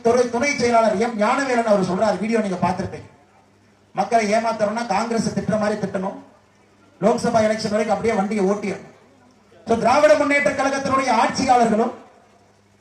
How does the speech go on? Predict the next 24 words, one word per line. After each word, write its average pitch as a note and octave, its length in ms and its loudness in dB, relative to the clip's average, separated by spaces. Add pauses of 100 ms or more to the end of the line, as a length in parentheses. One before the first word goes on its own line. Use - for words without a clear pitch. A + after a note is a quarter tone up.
காங்கிரஸ் D4 560 2
இருக்கக்கூடிய C4 560 -2
தலைவர்களும் C4 600 0
கூட்டு D#4 320 2
கொள்ளையாக B3 580 0
தமிழக C4+ 380 0
மக்களை B3 380 0
ஏமாற்றுவதற்காக A3+ 920 2 (880)
டெல்டா D4 300 2
பகுதியினுடைய C#4+ 540 2
உரிமையை D4+ 480 2
விட்டுக் C4+ 260 -4
கொடுப்பதற்காக A#3 640 -2
நாடகம் A#3+ 440 -2
நடித்துக் F#3 340 -4
கொண்டிருக்கின்றார். - 520 -10 (880)
அதனால் A3 320 2
சகோதர A3 300 4
சகோதரிகளே, G#3+ 520 2
மறுபடியும் B3+ 540 4
காவிரியினுடைய A#3 560 0
உரிமையை A3+ 420 2
மீட்டெடுக்க G#3+ 440 -2
வேண்டும். G3+ 360 -4